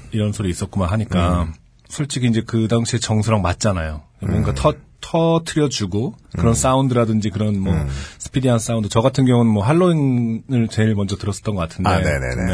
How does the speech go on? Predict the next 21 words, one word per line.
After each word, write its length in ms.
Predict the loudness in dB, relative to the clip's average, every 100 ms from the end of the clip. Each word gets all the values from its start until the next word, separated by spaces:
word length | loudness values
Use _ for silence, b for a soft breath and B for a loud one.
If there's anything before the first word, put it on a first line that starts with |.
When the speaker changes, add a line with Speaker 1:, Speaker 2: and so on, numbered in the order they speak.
| -2
Speaker 1:
네, 80 | -4
엄청 400 | -6 -6 -4 -6
스피디한 640 | -4 -2 2 2 0 -2 -4 B B B B B
Speaker 2:
음. 80 | 0
Speaker 1:
메탈. 420 | 0 0 -2 -4 -6
그랬을 360 | -2 0 0 2
Speaker 2:
음. 60 |
Speaker 1:
때 80 | 2
어떤 380 | 2 2 0 0 b b -6
처음 320 | 0 2 4
듣는 320 | 4 2 2
거지만 560 | 2 2 2 0 -2 -4
그 100 | -4
Speaker 2:
음. 40 | 0 2
Speaker 1:
쾌감이 320 | 2 2 4
있는. 380 | 2 2 2 -2 -8 -8
Speaker 2:
아, 140 | -8
그래요? 280 | -4 -4 -4 -2
Speaker 1:
네. 340 | 2 2 4
Speaker 2:
<clears throat> 480 | 4 2 -2 -8
음. 80 | -10